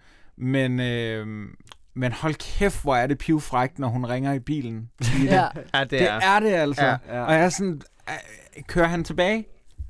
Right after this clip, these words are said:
Speaker 4: Han er kun nået til den første bro.
Speaker 2: Ja. Det er jo, det, der
Speaker 1: Mm.
Speaker 2: siger hun jo indirekte til ham, at han skal vende om. Det er
Speaker 4: Ja.
Speaker 2: også hele tiden det der spil med, hvad de siger mellem linjerne.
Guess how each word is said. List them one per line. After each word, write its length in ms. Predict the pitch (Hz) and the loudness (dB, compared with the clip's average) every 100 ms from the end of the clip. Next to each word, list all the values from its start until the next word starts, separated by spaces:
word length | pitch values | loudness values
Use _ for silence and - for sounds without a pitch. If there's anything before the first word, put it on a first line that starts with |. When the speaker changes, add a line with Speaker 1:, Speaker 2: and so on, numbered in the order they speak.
| - - 135 | -16 -14 -4
Speaker 4:
Han 120 | 147 | -2
er 60 | 139 | 2
kun 140 | 185 | 4
nået 180 | 214 170 | 4 2
til 80 | 170 | -2
den 100 | 151 | 0
første 260 | 175 170 | 0 -2
bro. 100 | 143 | 0
Speaker 2:
Ja. 160 | 151 165 - - - - | 0 0 -4 -20 -6 2
Det 60 | |
er 40 | 226 | 2
jo, 60 | |
det, 100 | 196 202 208 | 2 2 4
der 60 | |
Speaker 1:
Mm. 40 | 226 | 4
Speaker 2:
siger 160 | 262 | 6
hun 80 | 269 | 4
jo 60 | 233 | 6
indirekte 460 | 226 240 185 165 | 4 4 2 0
til 100 | 160 | -2
ham, 120 | 175 170 | -4 -4
at 40 | |
han 100 | 160 | -6
skal 160 | - 151 | -6 -6
vende 200 | 156 135 | -6 -6
om. 180 | - - | -8 -6
Det 60 | 135 | 2
er 40 | |
Speaker 4:
Ja. 40 | 202 | 2
Speaker 2:
også 160 | 233 | 2
hele 100 | 302 | 0
tiden 160 | 285 226 | 0 0
det 100 | 214 | 0
der 100 | 208 | -2
spil 360 | - 208 220 | 0 2 2
med, 80 | 220 | 0
hvad 100 | 185 | -2
de 80 | 185 | -2
siger 160 | - 196 | -2 0
mellem 240 | 208 185 | 0 -4
linjerne. 380 | 175 165 165 | -6 -8 -10